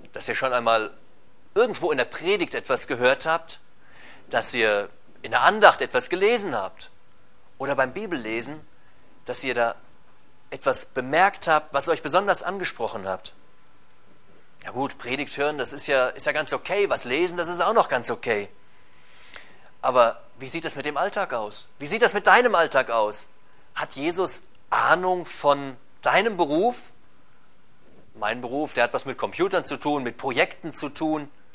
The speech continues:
Hat Jesus von sowas Ahnung? In der Bibel ist nicht einmal was vom Computer geschrieben. Hat er Ahnung von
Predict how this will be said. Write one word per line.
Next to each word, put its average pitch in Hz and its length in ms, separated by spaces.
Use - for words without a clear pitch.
Hat - 160
Jesus 151 300
von 127 140
sowas 165 340
Ahnung? 165 420
In 101 40
der 101 120
Bibel 117 420
ist - 140
nicht 117 180
einmal 135 240
was 123 120
vom 117 160
Computer 143 480
geschrieben. 113 680
Hat - 160
er 143 140
Ahnung 151 380
von 127 420